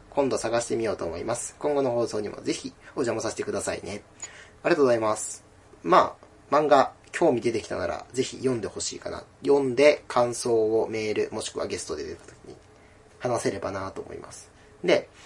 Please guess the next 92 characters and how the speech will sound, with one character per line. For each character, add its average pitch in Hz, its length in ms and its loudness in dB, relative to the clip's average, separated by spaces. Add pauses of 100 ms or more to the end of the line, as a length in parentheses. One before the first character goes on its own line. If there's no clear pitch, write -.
(260)
ま 190 80 2
あ、 - 20 -8
今 196 160 6
後 202 80 10
の 196 100 6
放 175 200 4
送 170 160 4
に 165 80 4
も 131 80 2
お - 20 2
邪 110 180 0
魔 123 100 0
し - 40 -6
て - 60 -6
く 131 60 2
だ 120 80 2
さ 135 120 2
い 107 60 2
ね 98 120 -6
っ - 40 -6
て - 80 -8
こ 95 100 -6
と 98 80 -6
な 95 100 -4
ん 95 60 -10
で - 60 -14
す - 80 -14
け 110 80 -6
ど、 101 200 -6
ま 101 80 -6
あ、 - 20 -6
ぜ 120 100 0
ひ - 120 -6
ぜ - 60 -6
ひ - 180 -12 (280)
来 - 80 -10
て 107 80 -2
く - 100 -6
だ - 80 -12
さ - 140 -14
い。 - 80 -20 (680)
ま 143 100 2
あ、 113 60 2
他 139 220 4
に 175 100 6
も 151 100 4
こ 92 380 -2
う、 - 200 -20
ち - 40 4
ょ - 40 2
っ - 100 -10
と - 220 -6 (260)
話 143 280 0
し - 40 -6
た 147 140 8
い - 40 4
こ 139 100 -6
と 113 100 -4
が 98 80 0
あ 92 40 -2
る 95 60 -6
か 90 100 -4
ら - 200 -8
出 104 100 -4
さ 139 140 -2
せ 202 80 10
ろ 202 100 12
よ 123 260 4
っ - 40 -20
て 117 80 -2
や 104 60 -2
つ - 100 -8
が 92 100 0
い - 60 -8
た - 180 -2
ら、 - 160 -2 (400)
も 131 160 -4
う - 20 -10
ど 147 120 4
ん 151 80 0
ど 107 80 0
ん 104 60 -6
僕 110 200 -2
の 110 100 -2
こ 107 120 -4
の 98 200 -4 (140)
ラ 117 160 4
ジ 101 100 0
オ 90 60 -4
使 - 140 -8
っ - 40 -6
て - 300 -8